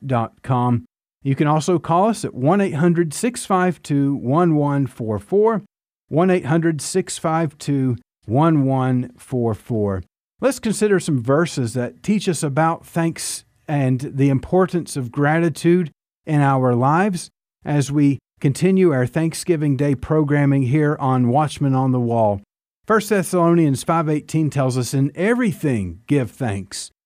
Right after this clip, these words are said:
for this is the will of God in Christ Jesus concerning you." You know, many people wonder, "What's God's will for my life? What's God's plan for my life?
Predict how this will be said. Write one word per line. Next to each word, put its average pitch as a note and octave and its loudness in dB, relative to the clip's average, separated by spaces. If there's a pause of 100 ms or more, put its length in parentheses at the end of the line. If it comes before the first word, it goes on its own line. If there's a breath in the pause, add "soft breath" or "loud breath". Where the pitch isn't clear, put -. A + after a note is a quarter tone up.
(160)
for C3+ 2
this F#3 0
is F3+ 2
the B2+ -2
will F3+ 0
of C#3+ -4
God D3 -2
in D#3+ -2
Christ D3+ -4
Jesus C3+ -4
concerning B2+ -2
you." F#2+ -4 (280)
You G3 -2
know, F#3+ 4
many G3+ 2
people F#3+ 0
wonder, E3 0 (260)
"What's G3+ -2
God's D#3+ 0
will D3 2
for D3 -4
my C3+ 0
life? B2 -2 (180)
What's G3+ -2
God's D#3+ -2
plan D3+ -4
for C#3 -4
my C3 -2
life? B2+ -2